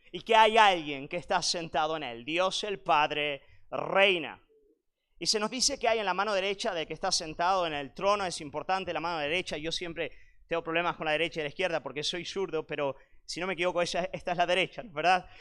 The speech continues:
Y en la Biblia y en la simbología judía, la mano derecha implica autoridad y poder. Siempre que se nos habla de la mano derecha, se nos habla de aquel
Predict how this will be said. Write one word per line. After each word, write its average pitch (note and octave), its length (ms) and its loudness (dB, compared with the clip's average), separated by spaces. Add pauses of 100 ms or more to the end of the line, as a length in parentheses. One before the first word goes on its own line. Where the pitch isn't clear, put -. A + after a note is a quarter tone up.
(160)
Y D#3+ 120 -6
en E3 100 -2
la E3 80 4
Biblia G#3 420 0
y E3+ 80 -4
en D#3+ 80 -2
la D#3 60 0
simbología F3+ 500 -4
judía, G3 320 -2
la F#3 80 2
mano F#3+ 220 -4
derecha G3 640 2
implica F#3+ 440 -4
autoridad G3+ 680 2
y D#3+ 80 -6
poder. F#3+ 480 -2 (260)
Siempre F3 380 -2
que F3+ 80 -4
se G3+ 120 -4
nos G3+ 180 -6
habla A#3 160 2
de G3+ 40 4
la F3 80 4
mano G3 280 2
derecha, G#3 480 0
se - 120 -6
nos D#3+ 180 -8
habla G3+ 220 0
de F3+ 100 0
aquel G3+ 460 0